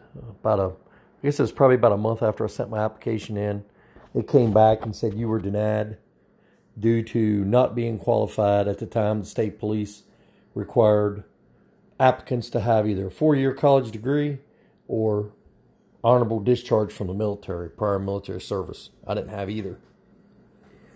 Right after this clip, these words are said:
So I thought, "Well, that's not gonna work out." So I applied to the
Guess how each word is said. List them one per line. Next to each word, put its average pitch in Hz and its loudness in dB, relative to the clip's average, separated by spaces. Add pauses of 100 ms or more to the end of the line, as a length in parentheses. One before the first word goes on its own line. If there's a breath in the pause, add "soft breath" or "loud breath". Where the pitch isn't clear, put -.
(540 loud breath)
So 196 6 (760)
I 98 -16
thought, 135 -6
"Well, 127 0
that's 156 0
not 110 -2
gonna 98 -8
work 95 -8
out." 92 -2 (1600 soft breath)
So 127 2
I 120 8
applied 139 2
to 131 -6
the 107 -8